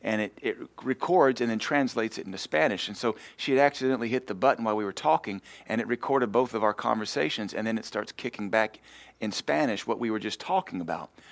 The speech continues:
I would almost be willing to bet there'll come a time when the technology catches up with the Holy Ghost, and we can pray in tongues, and somebody's app will be able to tell us what we're saying. We've seen it in our church, not with the apps, but with people visiting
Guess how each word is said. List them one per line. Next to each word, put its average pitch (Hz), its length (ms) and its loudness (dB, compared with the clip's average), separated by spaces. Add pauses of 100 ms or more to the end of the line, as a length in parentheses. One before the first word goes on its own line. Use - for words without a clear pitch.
(320)
I 214 200 8
would 190 160 6
almost 147 380 4
be 139 100 4
willing 131 280 4
to 110 60 0
bet 110 220 2
there'll 113 140 0
come 123 240 -2
a 110 40 -2
time 95 500 0 (340)
when 104 160 -4
the 104 100 2
technology 113 600 0
catches 107 400 -4
up 104 160 0
with 104 140 -8
the 92 80 -2
Holy 104 280 0
Ghost, 98 360 0 (420)
and 95 140 -2
we 127 100 4
can 104 140 -4
pray 120 260 2
in 107 80 -4
tongues, 117 340 0
and 104 80 -4
somebody's 120 600 2
app 123 240 4
will 95 80 -12
be 101 120 -2
able 104 140 -2
to 98 80 -8
tell 107 240 -2
us - 140 -8
what - 180 -6
we're - 60 -12
saying. - 440 -6 (800)
We've 156 180 6
seen 185 260 4
it 147 120 2
in 123 100 0
our 143 160 4
church, 120 340 0
not 123 160 4
with 110 140 -4
the 101 140 -4
apps, 135 320 2
but - 180 -8
with 117 160 -6
people 123 300 -4
visiting 120 500 2